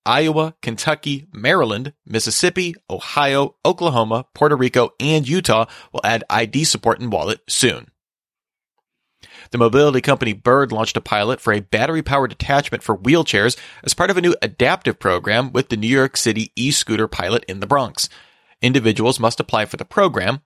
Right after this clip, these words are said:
with attachments delivered and installed by someone on the Bird team,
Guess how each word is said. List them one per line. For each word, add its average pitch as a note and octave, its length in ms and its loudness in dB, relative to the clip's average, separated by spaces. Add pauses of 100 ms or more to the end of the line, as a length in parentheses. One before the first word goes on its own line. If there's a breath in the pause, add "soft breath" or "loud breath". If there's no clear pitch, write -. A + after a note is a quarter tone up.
with B2 160 2
attachments B2 460 -2
delivered A2+ 480 0
and C3 180 2
installed A2+ 340 0
by G#2 100 -4
someone A2 320 -2
on G2+ 140 -4
the F#2+ 60 -10
Bird F2+ 300 -8
team, B2 340 -2